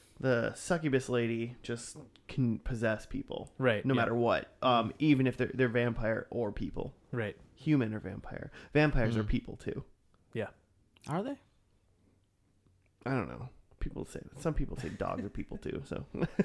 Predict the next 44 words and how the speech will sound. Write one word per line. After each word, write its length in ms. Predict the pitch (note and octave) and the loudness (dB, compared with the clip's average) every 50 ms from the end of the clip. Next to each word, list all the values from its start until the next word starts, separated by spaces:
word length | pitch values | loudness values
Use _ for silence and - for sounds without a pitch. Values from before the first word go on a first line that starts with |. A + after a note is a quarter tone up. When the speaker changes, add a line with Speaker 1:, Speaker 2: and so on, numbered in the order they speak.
| - - G#3 - - - - - - - - - - | 2 2 0 0 -2 -12 -18 -18 -18 -18 -20 -14 -4
Speaker 3:
So 140 | - - F3 | 2 4 4
some 160 | F3 - F#3 | 6 6 6
other 160 | F#3 G3 G#3 F#3 | 6 6 6 6
people 600 | - C3+ B2 A#2+ - A#2+ A2 G#2+ G#2 - - - - - | 6 4 4 6 8 8 10 10 8 8 4 0 2 4
that 80 | G#2+ | 6
are 80 | G#2 G#2 | 6 8
randomly 500 | G#2 G#2 G#2+ G#2+ G#2+ G#2 G#2 G#2+ A2 A#2 A2 | 8 8 6 6 6 6 6 6 6 6 6
<laughs> 40 | |
in 140 | C#3 C#3 B2+ | 6 6 6
this 360 | A#2+ A2 A#2+ B2 - - - - - _ - | 6 6 6 6 4 2 0 0 -4 _ -2
was 200 | B2+ B2 A#2+ A#2+ | -2 0 4 4
that, 400 | B2 A#2+ A#2+ - - - - _ _ _ - | 6 6 6 4 2 -2 -10 _ _ _ 4
like, 280 | A2 A2 G2+ - - | 4 4 4 2 0
Mad 440 | A#2 A2+ A2 A2 A#2+ C#3 D3+ D3+ - | -2 2 4 6 6 6 6 4 4
Max 640 | D3 D3 D3 D3 C#3+ D3 - - - - - - - G#2 | 2 4 4 4 4 2 2 0 0 0 0 -2 -2 0
Zolo 560 | G#2+ A2+ B2 C#3 D3+ D#3+ E3 E3+ E3 E3 E3 | 4 4 4 6 6 6 6 6 6 6 4
guy. 520 | E3+ F3 F3+ F3 F3 F3+ F3+ F#3 F#3 F3+ - - _ _ | 4 4 6 6 6 6 6 4 4 0 -4 -12 _ _
Speaker 2:
Mm-hmm. 300 | - C3 B2+ C3 B2 B2 | -6 -4 -4 -2 0 2
Speaker 1:
Yeah, 100 | D3 D3+ | 4 6
there 120 | C3+ C#3+ D#3 | 8 8 6
was 80 | D#3 D#3 | 6 6
a 40 | C#3 | 6
guy 160 | D3 D3 D3+ | 6 8 8
that 100 | D#3 C3+ | 6 6
just 160 | C#3 C3+ - | 4 2 2
looked 160 | C#3 C3+ - | 2 2 0
like 80 | C3+ - | -2 -2
he 120 | - C3+ B2+ | 2 2 4
was 140 | B2 A2+ | 4 2
straight, 460 | - - - - - C3+ B2+ B2+ G#2 - | 0 -4 -6 -2 0 2 2 2 2 2
like, 160 | A#2+ A#2+ A#2+ | 0 0 2
one 100 | B2 B2 | 0 0
of 80 | A#2 | 2
those, 220 | A#2 A#2+ A#2 A2+ A#2 | 2 2 2 2 0
like, 300 | A2+ G#2+ G#2+ - - - | -2 -2 -2 -4 0 2
paint 260 | - B2+ A#2+ - B2+ | 2 2 2 0 -2
huffer 320 | B2 A#2+ A2+ - A2+ G#2+ | -2 -2 -2 -2 -2 0
guys 260 | A2 A2+ G#2+ A2 A2+ - | 0 2 2 0 -2 -2
from 140 | - A2 | -4 -2
the 80 | G#2+ A2 | 0 0
new 160 | A#2 A#2 A#2 | 2 2 2
Mad 300 | A#2 A2 A2+ A2 A2+ A2 | 2 0 0 0 0 0
Max. 400 | A#2 A2+ A#2 A#2 - - - - - | 0 0 -2 -2 -4 -6 -8 -4 -2
Speaker 2:
Yeah. 220 | A#2+ A2 G#2 | -2 0 -2